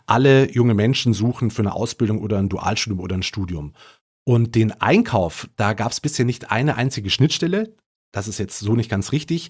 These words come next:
Wir zwei haben ja mal vor sechs, acht Wochen ein kleines Testprojekt gestartet, wo ich als Mister Karriere ein Video gedreht habe für den Studiengang Supply Chain Management, äh, an der Hochschule München. Und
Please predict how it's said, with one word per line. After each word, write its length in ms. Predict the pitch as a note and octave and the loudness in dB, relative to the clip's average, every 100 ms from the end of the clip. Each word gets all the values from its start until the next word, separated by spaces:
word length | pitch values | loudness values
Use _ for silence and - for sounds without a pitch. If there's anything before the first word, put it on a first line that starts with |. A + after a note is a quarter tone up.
| - - - | -16 -18 0
Wir 160 | A#2 - | 2 2
zwei 340 | - B2 B2 | 4 4 2
haben 140 | B2+ | 2
ja 120 | B2 A2+ | 2 2
mal 260 | G#2+ A2 | 2 0
vor 440 | - G#2+ G2+ G2 E2 | 0 0 2 0 -2
sechs, 360 | F2 A#2 - - | -6 -6 -4 -4
acht 240 | - - | -4 -4
Wochen 260 | A#2 C3+ A2+ | -4 -2 -2
ein 180 | G2+ | -4
kleines 320 | F#2 G2+ F#2+ - | -2 -2 -2 -2
Testprojekt 480 | D3+ - D3 D3+ | -4 0 0 0
gestartet, 640 | C#3+ - A2 B2 C#3 C3+ - | -4 -4 -2 -2 -4 -6 -4
wo 220 | A2 A#2+ | -2 0
ich 180 | B2 - | -4 -6
als 200 | G2 - | -4 0
Mister 260 | C3+ A#2+ A#2 | 0 0 -6
Karriere 480 | G#2 G#2+ A#2+ B2 | -4 -2 -2 -2
ein 320 | G#2 G2 G2 G2 - - - | 0 0 0 -4 -12 -18 -6
Video 400 | G2+ E3+ F#3+ D#3 | 0 2 4 2
gedreht 460 | D#3 A#2+ C3+ D3+ | 0 0 -2 -2
habe 420 | A#2 B2+ C3 C#3 C#3 - - | -4 -2 2 0 0 -8 -18
für 420 | - - D3 D#3 | -8 4 6 6
den 240 | D3+ C3 B2+ | 4 2 2
Studiengang 460 | C3+ B2+ A#2+ B2 | 2 2 2 2
Supply 340 | - G#2+ G#2+ B2+ | 0 -2 -2 2
Chain 200 | C3+ B2 | 2 4
Management, 800 | C3 C3 - B2 B2+ B2+ - - | 4 2 0 0 0 0 -4 -2
äh, 160 | A2+ | -2
an 140 | G#2+ A2+ | 0 -2
der 100 | G#2+ | -2
Hochschule 320 | B2+ - G#2 | -4 -2 2
München. 480 | C#3+ A3+ A#3 D4 - _ _ | 2 2 2 0 -4 _ _
Und 560 | - C#3 C#3+ C#3+ D3 | 6 8 8 6 2